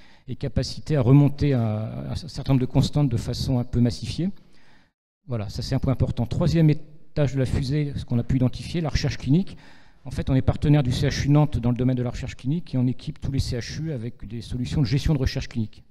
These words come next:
Donc on est pas mal sur le terrain. La recherche clinique, c'est quoi ? C'est un enjeu majeur, c'est de pouvoir, euh,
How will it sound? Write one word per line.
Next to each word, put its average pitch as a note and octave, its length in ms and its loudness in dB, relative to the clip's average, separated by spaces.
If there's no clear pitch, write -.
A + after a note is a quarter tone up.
Donc - 200 -10
on A#2+ 100 2
est A#2 420 -6
pas C3+ 100 2
mal C#3 200 4
sur A2+ 180 -6
le A2 100 0
terrain. C3+ 300 0
La C3 80 -4
recherche - 280 -2
clinique, D#3 220 4
c'est D3+ 100 -2
quoi ? C#3+ 220 -2
C'est B2+ 200 -2
un B2+ 140 4
enjeu C3+ 220 2
majeur, C#3 420 2
c'est D#3+ 360 -4
de - 100 -4
pouvoir, C#3+ 640 2
euh, G#2+ 360 -6